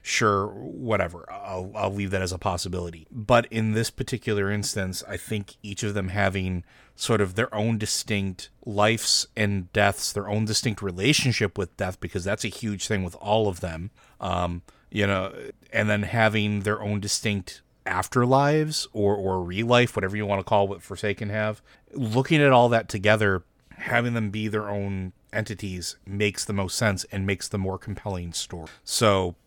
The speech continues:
yeah, maybe there's a, a, a potential that maybe a Drust or two came back as Forsaken, but I think it's really unlikely.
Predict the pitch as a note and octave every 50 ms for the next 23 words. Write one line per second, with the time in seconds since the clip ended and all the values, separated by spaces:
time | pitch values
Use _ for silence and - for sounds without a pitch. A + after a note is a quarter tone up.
0 | _ _ _ _ - C3 A#2 A#2 A#2+ A#2+ A#2+ A#2 A#2 A#2+ A#2+ B2 A#2+ A#2 A#2 A2
1 | A2+ A2+ A2+ A2 A2 - A#2+ A2+ A2 A2 G#2+ G#2 G#2 G2+ - - - A#2+ A2 -
2 | A#2+ G#2+ G#2+ G#2 G2+ G#2 G#2 A2 G#2+ G2+ F#2 G2+ A2 G#2 - - G#2+ G2 - A2+
3 | G2+ - A2 G#2 G#2 G#2 G#2 G#2+ - G#2 - - G2+ - A#2+ A2 G2+ G#2+ G#2 G2
4 | G2 G2+ G2 F#2+ F#2 - A#2 G2+ G#2+ G2+ F2+ - - - - - _ _ - B2+
5 | A#2+ A#2+ B2 B2 A#2 A2+ A#2 B2 B2 A#2+ A#2 A2+ G#2+ G#2+ G2 F#2+ F#2+ F#2 F2+ F2
6 | F2 - -